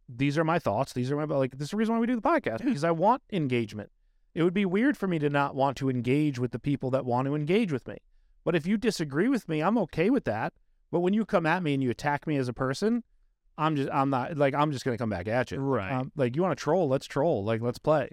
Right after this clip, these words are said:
Speaker 2: So, and that's the thing is, like, I, I tell people, like, I can find good and bad. Like, Republican, Democrat, Independent, Green Party, like, every, everyone has done good things. Everyone has done bad things.
Speaker 1: Sure.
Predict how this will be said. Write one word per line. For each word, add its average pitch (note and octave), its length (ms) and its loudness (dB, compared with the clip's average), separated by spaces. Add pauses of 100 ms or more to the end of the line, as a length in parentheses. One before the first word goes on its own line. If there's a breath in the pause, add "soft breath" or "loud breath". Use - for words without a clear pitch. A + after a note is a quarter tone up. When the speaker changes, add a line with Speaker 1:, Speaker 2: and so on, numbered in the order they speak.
(120)
Speaker 2:
So, - 280 -2
and E3+ 140 0
that's F#3 140 0
the C#3 100 0
thing E3+ 160 2
is, A#2 100 -2
like, A2+ 200 -2
I, D3 220 -4
I C3+ 140 -6
tell D3 160 -2
people, G2 380 0
like, - 120 -20 (300)
I - 80 2
can C4 160 0
find - 340 2
good D3+ 160 2
and A2+ 120 0
bad. C3+ 400 -2
Like, A#2 160 -2 (200)
Republican, D3+ 540 0
Democrat, C#3 420 2
Independent, C3 440 0
Green A#2+ 180 -2
Party, E3 280 2
like, A#2+ 160 -2 (420)
every, A#3+ 280 2 (400)
everyone A3 420 2
has D3+ 160 0
done B2 240 2
good C3 240 -2
things. G3+ 440 -4 (120)
Everyone D#3 300 -2
has C#3+ 100 0
done C3+ 220 0
bad A2 260 2
things. - 380 -10
Speaker 1:
Sure. A3+ 300 -2